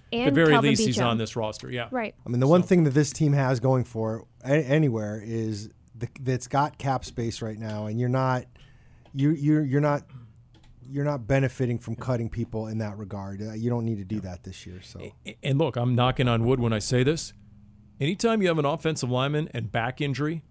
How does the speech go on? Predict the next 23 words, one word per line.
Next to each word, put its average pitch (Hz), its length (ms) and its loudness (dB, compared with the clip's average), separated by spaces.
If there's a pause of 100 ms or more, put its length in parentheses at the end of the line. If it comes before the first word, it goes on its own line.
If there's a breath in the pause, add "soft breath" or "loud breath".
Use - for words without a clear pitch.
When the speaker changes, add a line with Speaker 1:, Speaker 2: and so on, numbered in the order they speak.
(400)
Speaker 1:
in 139 60 -6
the 123 80 -2
same 135 260 0
sentence, 160 460 -4 (100)
D 123 160 -2
J 120 140 2
Humphries, 143 480 -2 (960)
and - 80 -4
he 117 80 -2
was 101 160 -6 (220)
this 202 200 -2
close 160 360 2
to 135 100 -4
requiring 127 500 2
surgery, 165 560 0 (840)
but 117 160 -2
decided 127 640 2
against 123 440 -2
it 190 180 2
and 117 160 -2
then 113 120 0
rehabbed 135 480 0
it, 180 120 -4